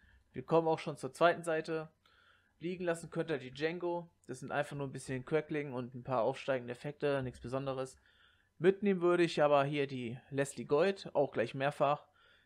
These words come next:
Ist zwar ein bisschen teurer als im Online-Shop, aber kann man auf jeden Fall mitnehmen, super Teil. Eins zwei Polizei, kenn ich nicht. Skybombs von Weco, auch eine Kaufempfehlung, definitiv. Super Bombenrohre, finde ich.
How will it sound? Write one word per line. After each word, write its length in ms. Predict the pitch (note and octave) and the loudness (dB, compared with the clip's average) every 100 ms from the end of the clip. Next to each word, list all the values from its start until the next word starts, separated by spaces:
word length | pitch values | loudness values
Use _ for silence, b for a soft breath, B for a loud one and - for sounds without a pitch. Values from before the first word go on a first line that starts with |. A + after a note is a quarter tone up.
| b | b
Ist 160 | - G3 | 2 4
zwar 120 | F#3+ | 4
ein 60 | E3+ | 2
bisschen 260 | D#3+ C#3+ | 0 -2
teurer 320 | C3+ E3 E3+ D#3+ | 4 4 6 6
als 260 | C#3 D3+ | 4 0
im 100 | B2+ | -4
Online-Shop, 640 | A2 D#3+ D#3+ D#3 - D3+ | -2 0 0 0 0 0
aber 440 | G2 C#3+ D3+ C#3+ C3+ _ _ _ _ - | 2 2 4 2 -2 _ _ _ _ -2
kann 180 | B2+ | 0
man 60 | B2+ | 0
auf 100 | B2+ | -2
jeden 120 | C3 | -4
Fall 80 | B2+ | -6
mitnehmen, 300 | B2 - A#2+ | -6 -8 -8
super 260 | C3 B2+ A#2 | -6 -4 -2
Teil. 320 | A#2+ B2 B2+ _ B B B B | 0 -2 -4 _ B B B B
Eins 300 | - E3 E3+ | -2 0 2
zwei 100 | F3 | 0
Polizei, 580 | D3+ E3 D3 - E3+ F#3 | 0 -2 -4 2 2 2
kenn 240 | F3+ F3 | 0 -2
ich 140 | F3 - | -2 -2
nicht. 400 | G3 A3 - - _ _ _ _ _ _ _ - | -2 -4 -8 -20 _ _ _ _ _ _ _ -8
Skybombs 540 | - D#3+ F3 F3+ F3 | 6 8 8 4 0
von 120 | C#3 | -4
Weco, 380 | C3+ D#3 E3 D3+ | -2 0 2 6
auch 160 | G#2 C#3+ | 6 4
eine 100 | D3 | 0
Kaufempfehlung, 680 | - C#3 C#3+ C3 C#3 C3 C3 | 4 4 2 -4 -2 -2 -4
definitiv. 580 | B2+ B2+ A#2 C3 C3 | -6 -6 -8 -6 -6
Super 360 | - F3 D#3 C3 | -4 -2 2 2
Bombenrohre, 880 | C3 - D3 C#3+ C3+ D3 C3+ B2 B2 | 2 -10 -2 -2 -2 -2 0 0 -4
finde 320 | - C3 C3 | -6 -6 -4
ich. 180 | C3 | -8